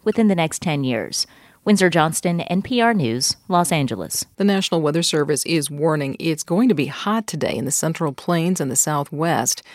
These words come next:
Speaker 2: Heat advisories are up from Texas to Tulsa, Oklahoma.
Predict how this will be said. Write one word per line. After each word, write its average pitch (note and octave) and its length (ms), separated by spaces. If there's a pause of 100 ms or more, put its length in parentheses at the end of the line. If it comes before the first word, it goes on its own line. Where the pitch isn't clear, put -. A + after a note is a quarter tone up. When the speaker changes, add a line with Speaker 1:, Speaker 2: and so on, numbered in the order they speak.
(140)
Speaker 2:
Heat G#3+ 260
advisories E3+ 680
are C#3+ 160
up E3+ 200
from A#2+ 200
Texas G#3 540
to - 120
Tulsa, E3 460
Oklahoma. D3 720